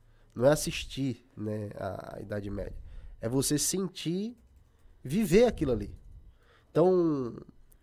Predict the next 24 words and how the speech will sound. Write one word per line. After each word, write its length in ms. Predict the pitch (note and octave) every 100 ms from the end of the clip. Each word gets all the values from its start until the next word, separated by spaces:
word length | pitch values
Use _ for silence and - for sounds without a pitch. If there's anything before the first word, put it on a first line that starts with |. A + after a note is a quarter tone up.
| - -
olha 340 | C#3 G#3 D#4 G#4+
o, 240 | G4 B3+ F3+ C#3 - - - D2 - _ _ _
o, 380 | - - D#3 D3+
o 40 |
que 80 | D#3
é 20 |
que 120 | E3+ F3+
isso 140 | D#3
vai 160 | E3 E3+
mudar 680 | F#3 B2 A#2 C#3 D#3 - _ _ _ _ _ _
na 120 | A#2+
cabeça 460 | B2+ A#2+ A#2 B2+ A#2
dos 140 | A2+
nossos, 680 | A2 A2+ - A2 G#2+ - -
seja 300 | - G#3 A#3+
da, 140 | E3+ -
seja 200 | E3+ F3
das 160 | E3 -
crianças, 440 | C#3+ B2 A#2 -
né? 80 | A2+
Vou 100 | D3
pegar 260 | D#3+ D3+ D3+
o 40 |
meu, 280 | D3+ B2+